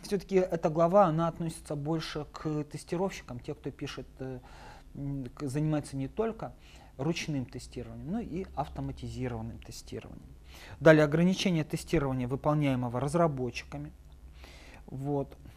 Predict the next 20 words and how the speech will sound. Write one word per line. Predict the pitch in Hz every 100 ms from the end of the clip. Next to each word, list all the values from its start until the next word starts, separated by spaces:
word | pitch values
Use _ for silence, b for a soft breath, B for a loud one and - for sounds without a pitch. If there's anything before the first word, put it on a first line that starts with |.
| B - - - - - - - -
Ограничения. | 123 139 147 143 131 127
"Разработчики | 156 180 214 269 -
обычно | 165 214 - 165
выполняют | 147 147 156 185 208
чистые | - - 143 - 143 131
тесты", | - 131 - 123
говорит | 127 127
МакКоннелл. | 135 131 - 127 117 B B B
"Разработчики | 156 165 160 180 185 240 - -
склонны | - - 190 185
тестировать | - 165 - 160 156
код | - 202
на | 170
предмет | - 160 160 165 175 180 -
того, | - 165 156 B B B
работает | 160 165 254 214 185
ли | 175 175 -
он, | 139 120 117 - - -
чистый | - - 143 135
тест, | 131 - 123